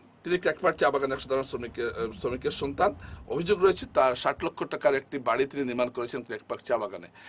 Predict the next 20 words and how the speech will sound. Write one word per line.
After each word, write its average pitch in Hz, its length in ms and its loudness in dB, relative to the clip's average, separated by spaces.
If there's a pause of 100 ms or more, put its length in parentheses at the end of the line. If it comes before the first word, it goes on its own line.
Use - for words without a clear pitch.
(180)
একজন 151 340 -2 (260)
ফাদারের 160 360 4
পক্ষে 139 300 -4
কিভাবে 147 460 -2 (240)
এত 131 140 -12
বড় 127 240 -2
বাড়ি 120 260 0
নির্মাণ 123 260 0
সম্ভব 131 280 -2
হলো, 113 300 -6
এইসব 160 220 -4
প্রশ্ন - 360 -10
কিন্তু 120 340 -10
এই 123 180 -4
এনজিওর 120 340 -4
মাধ্যমে 123 360 -8
করা 131 240 -2
হচ্ছে 165 320 -4 (320)
এবং 117 180 -8
এটা 120 160 -6